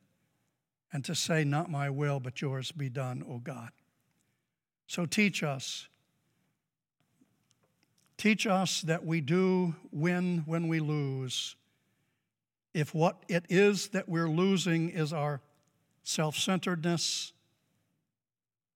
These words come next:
our sense of control, and we're winning because we're allowing Jesus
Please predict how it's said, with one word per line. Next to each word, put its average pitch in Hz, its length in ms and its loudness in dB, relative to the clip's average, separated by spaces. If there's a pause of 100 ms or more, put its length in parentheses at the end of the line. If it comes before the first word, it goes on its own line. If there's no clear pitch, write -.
(100)
our 165 140 4
sense 175 400 2
of 175 120 -4
control, 151 720 0 (1200)
and 156 200 2
we're 151 180 2
winning 147 480 0 (1000)
because 156 340 -2
we're 151 200 -2
allowing 147 500 0
Jesus 139 760 -6